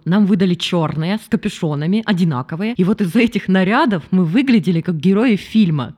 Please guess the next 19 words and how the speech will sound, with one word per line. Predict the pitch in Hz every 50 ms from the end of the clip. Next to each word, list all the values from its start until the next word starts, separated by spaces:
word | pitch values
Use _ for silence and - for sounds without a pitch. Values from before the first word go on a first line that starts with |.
| _ _
То | - 240 269
ли | 277 277
"Гарри | 214 185 240 240 240
Поттер", | 202 - - 170 196 202 - - 156 151
то | - - 226
ли | 233 254
"Властелин | 208 220 240 - - - 208 226 220 220
колец". | - 214 214 202 156 160 170 165
И | -
еще | 190 175 - 208
представьте, | - 175 165 - - - 202 165 - 185
этот | 165 - 165 156 127 139
дождь, | 165 175 196 254 277 262 - - - -
туман, | - 185 175 165 165 160 175 214 233 214 - -
а | 147
потом | 139 156 160 - 190 180
еще | 165 - - 139
солнце | - - - 185 214 277 254 - - 208
выглянуло. | 185 165 190 156 156 151 151 147 131 127